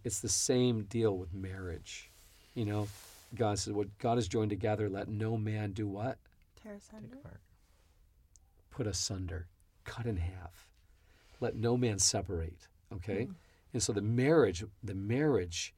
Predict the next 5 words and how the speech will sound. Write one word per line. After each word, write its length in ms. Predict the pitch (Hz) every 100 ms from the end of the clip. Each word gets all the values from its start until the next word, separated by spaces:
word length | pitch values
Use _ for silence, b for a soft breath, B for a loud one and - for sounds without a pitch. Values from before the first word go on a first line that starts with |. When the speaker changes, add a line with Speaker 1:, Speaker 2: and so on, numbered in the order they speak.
| _ _
Speaker 1:
was 220 | - 104 95
intended, 760 | 92 85 123 120 107 87 85 b b b
intended 680 | 113 95 - 135 123 90 85 - _ _ _ _ -
to 140 | -
be 440 | 98 95 90 87